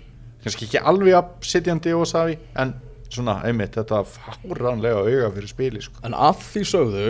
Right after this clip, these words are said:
Speaker 1: Já.
Speaker 2: er Barcelona langt frá því að vera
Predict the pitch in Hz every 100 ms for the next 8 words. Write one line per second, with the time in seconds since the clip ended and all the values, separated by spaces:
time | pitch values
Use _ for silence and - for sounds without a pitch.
0 | 165 - 107 110 - - - - 123 135
1 | 139 131 - - - 139 - 135 123 120
2 | 117 131 151 - - 120 127 123 113 113
3 | 113 110